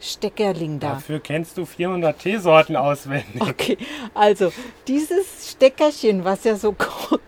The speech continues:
Speaker 1: kompakt ist, ne?
Speaker 2: Mhm.
Speaker 1: Das Loch, musst du dir vorstellen, ist quasi fünf Zentimeter ra-, gefräst in der
Speaker 2: Mhm.
Speaker 1: Rückwand. Das ist also ein leichtes, dein, de-, das Steckerchen da durchzufriemeln.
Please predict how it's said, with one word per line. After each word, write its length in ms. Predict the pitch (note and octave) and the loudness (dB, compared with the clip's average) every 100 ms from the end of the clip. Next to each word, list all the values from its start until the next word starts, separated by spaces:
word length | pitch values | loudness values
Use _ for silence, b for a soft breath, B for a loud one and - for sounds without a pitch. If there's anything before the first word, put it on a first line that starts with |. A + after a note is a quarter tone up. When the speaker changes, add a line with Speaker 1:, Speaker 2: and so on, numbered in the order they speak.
| D4+ | 0
Speaker 1:
kompakt 680 | D4 G#3 - - D4 - - | 0 -2 -2 2 2 2 -10
ist, 260 | - A3 G3 | 0 0 2
ne? 300 | D3+ G#3 A#3 | 0 2 2
Speaker 2:
Mhm. 100 | F#3+ B B B | -2 B B B
Speaker 1:
Das 180 | B3 A3+ | 2 2
Loch, 260 | A#3+ C4 - | 4 2 2
musst 240 | E4 D#4+ | -4 -6
du 40 | - | 0
dir 160 | C#4+ | 0
vorstellen, 640 | C#4 C4+ C#4+ - D4 C#4+ D#4 B B B | 2 4 4 4 4 4 2 B B B
ist 200 | A#3+ - | -4 -4
quasi 380 | - A#3 A3+ C4 | 2 6 6 4
fünf 380 | A3+ - A3+ - | 0 -2 -2 -4
Zentimeter 880 | - G#3 F3 F#3+ E3+ D#3 - D#3+ D#3+ - - | 2 2 2 0 0 -2 0 0 0 -4 -2
ra-, 120 | F3 - | -2 0
gefräst 640 | G3+ - - F3 D#3 - - | -2 -2 4 6 6 0 -6
in 120 | F#3 | 4
der 140 | G3 | 4
Speaker 2:
Mhm. 60 | F3+ | 8
Speaker 1:
Rückwand. 680 | G#3 B2+ D3+ D3 C3 - - - B B B B B B B | 6 6 0 0 -4 -12 -18 -20 B B B B B B B
Das 180 | - A3+ | 0 2
ist 200 | A#3 G#3+ | 0 0
also 260 | G#3+ G3 A3 | 0 2 0
ein 180 | A3 G#3+ | 0 4
leichtes, 680 | A3+ B3 C4+ - F#3+ E3+ - - | 6 8 6 4 0 -2 -4 -2
dein, 300 | F#3+ F3+ F3+ G3 G#3 | -2 0 -6 -4 -4
de-, 80 | - - | -4 0
das 220 | G#3+ - | 2 2
Steckerchen 760 | - C4 C4 D#4+ D4 C4 A#3+ A3+ | 6 6 8 4 4 2 2 6
da 140 | G#3+ | 4
durchzufriemeln. 1400 | G3 C4 C4+ - - D4 - - E3 E3 D3 C3 C#3 | 4 0 0 -2 -4 -4 -4 -6 -4 0 -2 -2 -4